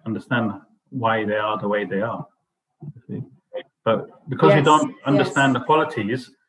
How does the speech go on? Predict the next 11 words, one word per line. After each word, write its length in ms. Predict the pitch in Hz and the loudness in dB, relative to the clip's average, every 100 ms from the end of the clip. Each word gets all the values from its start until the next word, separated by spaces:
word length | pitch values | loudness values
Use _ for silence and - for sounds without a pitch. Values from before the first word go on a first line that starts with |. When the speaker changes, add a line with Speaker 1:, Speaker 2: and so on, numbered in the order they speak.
| _ _ _ - | _ _ _ -16
Speaker 1:
we 260 | 117 131 | -6 -4
don't 240 | 131 127 127 | 0 -2 0
know. 300 | 135 101 101 | -2 -2 -4
Uh, 100 | 107 - - | -8 -12 -6
some 220 | 160 143 | -2 -2
people 200 | 139 143 | -2 -2
might 240 | 143 143 147 | 0 0 0
think 180 | 139 135 | -2 -2
that 160 | 135 | -2
person's 300 | 143 139 123 | -4 -4 -6
strange, 680 | - 165 147 104 92 - | -4 -4 -2 -4 -8 -12